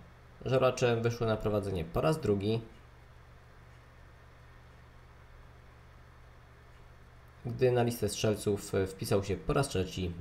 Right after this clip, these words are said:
Dariusz Janiszyn. Venatores, e, po raz kolejny wykorzystali błąd rywala w minucie dwudziestej ósmej i do pustej bramki trafił Jacek Stawiarski.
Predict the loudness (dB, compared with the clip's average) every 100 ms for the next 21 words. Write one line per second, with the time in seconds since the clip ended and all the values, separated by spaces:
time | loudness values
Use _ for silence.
0 | -6 -4 -4 -4 -4 -4 -8 -12 -16 -20
1 | -20 -20 -20 -20 -20 -20 -20 -20 -20 -20
2 | -20 -20 -20 -20 -20 -20 -20 -20 -20 -20
3 | -12 0 4 4 4 2 2 2 4 6
4 | 6 4 2 0 0 0 0 0 2 2
5 | 0 0 -2 -4 -2 -2 -2 -2 0 0
6 | 0 0 0 0 -2 -4 -4 -2 -2 0
7 | 0 0 0 0 0 -6 -6 2 4 4
8 | 2 -2 -4 -4 -4 -4 -4 -6 -2 0
9 | 0 -2 -6 -6